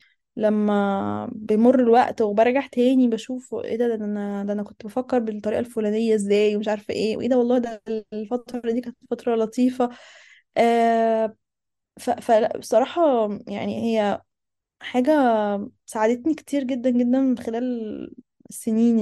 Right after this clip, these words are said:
ال-، اللي فاتت يعني، رغم صعوبة مواقف و-، و-، و-، وأوقات كانت صعبة.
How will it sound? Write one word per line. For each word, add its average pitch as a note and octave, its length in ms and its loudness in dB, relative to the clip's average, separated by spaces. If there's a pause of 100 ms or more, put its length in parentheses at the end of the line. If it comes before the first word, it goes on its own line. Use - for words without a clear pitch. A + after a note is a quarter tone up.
ال-، F#3+ 220 -4
اللي G3+ 320 -4
فاتت A3 460 -2
يعني، B3 240 -6 (520)
رغم C4+ 280 8
صعوبة C#4+ 400 4
مواقف B3+ 580 4
و-، G3+ 440 0 (400)
و-، G#3 380 2
و-، G3+ 380 4
وأوقات G#3 480 0
كانت B3 180 -6
صعبة. C4+ 520 2